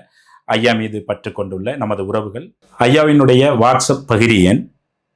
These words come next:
எட்டு எட்டு ஏழு சுழியம் ஐந்து ஒன்பது எட்டு ஒன்று ஒன்று மூன்று. இந்த எண்ணுக்கு நீங்க வந்து ஐயாவை தொடர்பு கொள்ளலாம். ஆஹ்,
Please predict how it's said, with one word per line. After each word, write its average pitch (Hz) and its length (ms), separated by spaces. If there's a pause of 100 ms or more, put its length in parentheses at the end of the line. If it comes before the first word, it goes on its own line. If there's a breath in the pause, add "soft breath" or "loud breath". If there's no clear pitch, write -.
(600)
எட்டு 117 540
எட்டு 113 380 (560)
ஏழு 143 420
சுழியம் 101 520 (340)
ஐந்து 104 420 (580)
ஒன்பது 143 500
எட்டு 98 320 (320)
ஒன்று 135 600
ஒன்று 104 540
மூன்று. 104 340 (1160)
இந்த 139 160
எண்ணுக்கு 156 340
நீங்க 120 260
வந்து 107 240 (260)
ஐயாவை 110 360
தொடர்பு 98 320
கொள்ளலாம். 92 380 (580 soft breath)
ஆஹ், 92 580